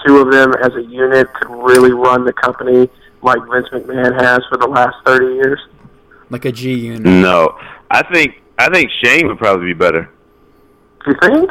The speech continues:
Speaker 2: Yeah, but he's not interested.
Speaker 3: Yeah, that's
Speaker 1: That's
Speaker 3: what I'm
Speaker 1: true.
Speaker 3: saying. I mean, if, if Shane was, I mean, if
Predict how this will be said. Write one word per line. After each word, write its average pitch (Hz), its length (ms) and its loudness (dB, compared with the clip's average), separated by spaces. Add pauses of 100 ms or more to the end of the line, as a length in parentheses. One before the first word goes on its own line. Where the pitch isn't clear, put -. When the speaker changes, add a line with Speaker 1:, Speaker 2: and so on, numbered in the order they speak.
(140)
Speaker 2:
Yeah, 147 300 0
but 139 140 -6
he's 165 200 -4
not 156 140 -2
interested. 135 560 -4 (1120)
Speaker 3:
Yeah, 127 200 2
that's 147 60 4
Speaker 1:
That's 127 120 0
Speaker 3:
what 123 60 0
I'm 117 80 4
Speaker 1:
true. 202 100 2
Speaker 3:
saying. 113 120 0
I 120 60 2
mean, 120 220 2
if, 117 160 -2 (420)
if 104 100 0 (120)
Shane 139 220 2
was, 131 140 0
I 113 60 -4
mean, 117 160 2
if 104 60 -2